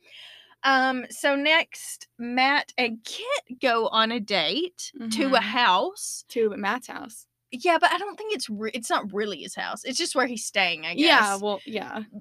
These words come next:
Speaker 1: Um, so they go on a date. They're gonna, like, cook dinner and make cookies.
Speaker 2: They, I think they just made
Speaker 1: Okay,
Speaker 2: cookies.
Speaker 1: okay. Make cookies. Um, she,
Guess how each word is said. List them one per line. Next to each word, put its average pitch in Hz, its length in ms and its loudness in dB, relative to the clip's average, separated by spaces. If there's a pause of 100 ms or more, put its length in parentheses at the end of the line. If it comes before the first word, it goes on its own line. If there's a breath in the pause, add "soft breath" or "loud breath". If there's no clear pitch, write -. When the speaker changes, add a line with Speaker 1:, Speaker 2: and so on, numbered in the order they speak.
(100)
Speaker 1:
Um, 240 460 4
so 247 1040 2 (640)
they 294 140 2
go 381 200 2
on 392 80 4
a 381 120 -2
date. 254 680 0 (320)
They're 254 220 4
gonna, 320 360 -2
like, 247 320 2
cook 254 280 -2
dinner 233 440 0
and 220 300 -2
make 226 220 2 (260)
cookies. 247 600 0
Speaker 2:
They, 202 80 -2
I 247 80 -4
think 294 160 0
they 349 140 2
just 196 340 -4
made 185 180 -14 (100)
Speaker 1:
Okay, 233 360 4
Speaker 2:
cookies. - 80 -10
Speaker 1:
okay. 226 340 0
Make 247 300 -2
cookies. 233 580 -4 (400 loud breath)
Um, 220 640 2 (1500)
she, 294 800 0